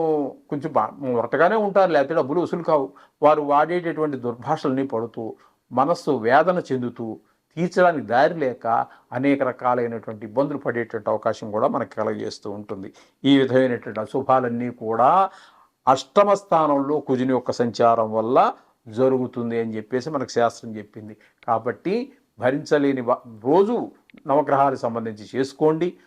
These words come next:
ఒకవేళ బాధ ఎక్కువగా ఉన్నట్టయితే కందిపప్పు దానం చేసుకోండి. కందులు, కందిపప్పు, కందులు ముఖ్యం. కందిపప్పు కలపండి, అది తింటాడు బ్రాహ్మణుడు. లేకపోతే ఆయన తినకపోతే మీరు ఇచ్చి ప్రయోజనం ఏముంటుంది చెప్పండి?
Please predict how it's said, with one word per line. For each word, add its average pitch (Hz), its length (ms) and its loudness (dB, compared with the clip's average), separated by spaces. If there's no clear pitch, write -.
ఒకవేళ 165 580 4
బాధ 135 300 2
ఎక్కువగా 131 440 -2
ఉన్నట్టయితే 117 580 -6
కందిపప్పు 113 400 -6
దానం 107 320 -4
చేసుకోండి. 113 680 -8
కందులు, 123 300 0
కందిపప్పు, 113 640 -6
కందులు 139 300 0
ముఖ్యం. 131 420 -2
కందిపప్పు 135 640 -2
కలపండి, 131 380 2
అది 196 120 -2
తింటాడు 117 440 0
బ్రాహ్మణుడు. 107 500 -6
లేకపోతే 143 420 2
ఆయన 147 80 0
తినకపోతే 233 540 0
మీరు 196 180 -2
ఇచ్చి 165 160 -6
ప్రయోజనం 156 340 0
ఏముంటుంది 139 480 -2
చెప్పండి? 139 340 -8